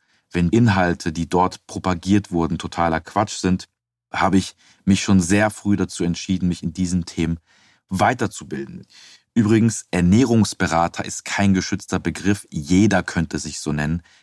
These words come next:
Dein Nachbar könnte sich auch Ernährungsberater nennen. Deswegen ist es immer wichtig zu unterscheiden, wer sich wirklich mit Ernährung auskennt und wer nicht. Seit meinem achtzehnten Lebensjahr arbeite ich auch mit Menschen,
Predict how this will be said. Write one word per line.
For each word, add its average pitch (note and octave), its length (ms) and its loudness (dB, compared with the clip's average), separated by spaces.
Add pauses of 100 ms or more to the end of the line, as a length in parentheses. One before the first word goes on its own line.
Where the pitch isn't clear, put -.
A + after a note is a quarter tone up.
Dein E2 220 0
Nachbar F2+ 360 0
könnte E2+ 260 -6
sich E2+ 160 -4
auch F#2+ 140 -2
Ernährungsberater E2 1000 0
nennen. D#2+ 180 -2
Deswegen D#2+ 420 -4
ist - 120 -8
es - 80 -12
immer F2 320 2 (420)
wichtig G2+ 540 -2
zu - 120 -6
unterscheiden, F2 680 0 (260)
wer F#2 200 2
sich F#2+ 200 0
wirklich G#2 300 2
mit G2+ 100 0
Ernährung F#2+ 540 4
auskennt F2+ 520 -2
und E2 300 -6
wer D#2 340 -2
nicht. F#2+ 420 0 (1120)
Seit - 200 -2
meinem C#3 280 4
achtzehnten - 580 -2
Lebensjahr B2 760 0
arbeite A#2 460 0
ich - 120 -10
auch F#2+ 140 -8
mit G2+ 160 -2
Menschen, F2 640 -4